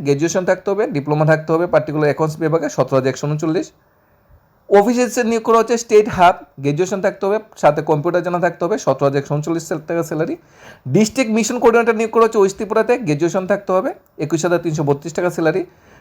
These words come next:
জেন্ডার specialist for সিপাহী জেলা, খোয়াই and ধলাই ডিস্ট্রিক্টে, তিনটা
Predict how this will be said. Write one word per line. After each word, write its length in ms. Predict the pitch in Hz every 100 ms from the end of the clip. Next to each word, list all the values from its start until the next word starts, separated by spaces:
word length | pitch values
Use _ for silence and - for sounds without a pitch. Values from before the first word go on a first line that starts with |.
| -
জেন্ডার 480 | 127 156 185 226 247
specialist 460 | 247 208 220 226 226 -
for 120 | 220 214
সিপাহী 240 | 185 202 208
জেলা, 140 | 220 214
খোয়াই 140 | 185 196
and 80 | 165
ধলাই 180 | 156 170
ডিস্ট্রিক্টে, 300 | 185 196 196 214
তিনটা 180 | 170